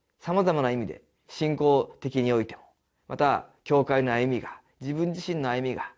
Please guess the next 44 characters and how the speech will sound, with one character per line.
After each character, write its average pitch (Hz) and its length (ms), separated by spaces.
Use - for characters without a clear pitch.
豊 175 260
か 175 80
に 165 100
さ 151 140
れ 160 100
た 156 160
い 143 140
と 185 100
い 208 100
う 170 80
願 156 280
い 110 60
は 95 260
多 120 140
く 110 120
の 98 60
人 95 180
が 113 280
持 101 100
つ - 60
で 87 100
し - 120
ょ - 160
う。 - 40
私 110 260
自 170 300
身 196 60
も 135 80
そ 110 140
の 107 60
よ 90 60
う 90 40
に 101 160
願 90 100
っ 87 40
て - 140
い - 40
ま - 100
す。 - 200
で 190 100
も 175 140
そ 185 120
れ 190 80
は 196 300